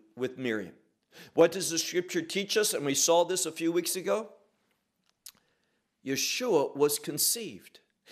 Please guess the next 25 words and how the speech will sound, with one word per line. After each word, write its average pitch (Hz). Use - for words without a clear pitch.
This 175
incarnation 202
took -
place 170
by 156
means 202
of 120
the 110
Holy 113
Spirit. -
So 156
we 147
have 165
the 143
Holy 156
Spirit -
bringing 196
about 170
the 139
divinity 214
of 160
Messiah, 208
and 185
Messiah 220
eternally 185